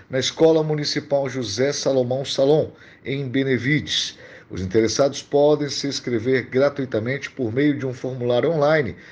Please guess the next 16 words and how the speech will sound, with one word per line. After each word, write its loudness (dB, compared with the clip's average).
de -8
vinte -4
a 2
vinte -8
e -12
quatro 0
de -10
junho, -4
das -4
duas 2
às 0
seis 0
da -4
tarde. -2
Marcos 0
Aleixo, 0